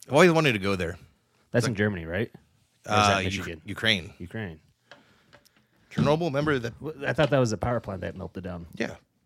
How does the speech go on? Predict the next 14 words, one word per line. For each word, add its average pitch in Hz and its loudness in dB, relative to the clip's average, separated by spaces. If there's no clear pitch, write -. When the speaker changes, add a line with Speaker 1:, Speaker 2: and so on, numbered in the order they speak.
Speaker 2:
I - -20
thought 104 -6
that 98 -6
was 85 -8
in 82 -14
Germany. 85 -10
Speaker 1:
No, 120 10
it 117 10
was 107 6
in 101 6
Ukraine. 90 -2
Speaker 2:
Oh. 80 -14
Speaker 1:
Back 107 -2
in 101 -4